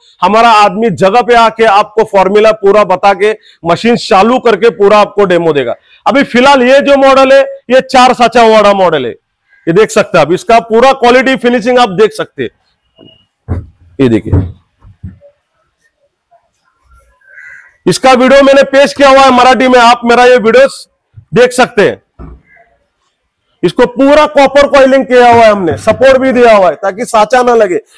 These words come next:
इसको drain outlet भी दिया हुआ है, यानी आप यहां से नमक का पानी निकाल सकते हैं।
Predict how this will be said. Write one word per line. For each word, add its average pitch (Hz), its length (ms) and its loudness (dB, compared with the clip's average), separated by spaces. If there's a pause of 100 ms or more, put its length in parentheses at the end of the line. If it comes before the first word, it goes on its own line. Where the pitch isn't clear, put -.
(100)
इसको 254 200 -4 (420)
drain 285 260 2
outlet 285 360 0
भी 269 140 0
दिया 214 280 2
हुआ 156 160 0
है, 110 80 -8 (640)
यानी 226 180 2
आप 262 280 2
यहां 262 300 2
से 285 260 0 (340)
नमक 247 320 0
का 285 80 0
पानी 269 320 0
निकाल 254 340 0
सकते 214 300 -4
हैं। 117 200 -4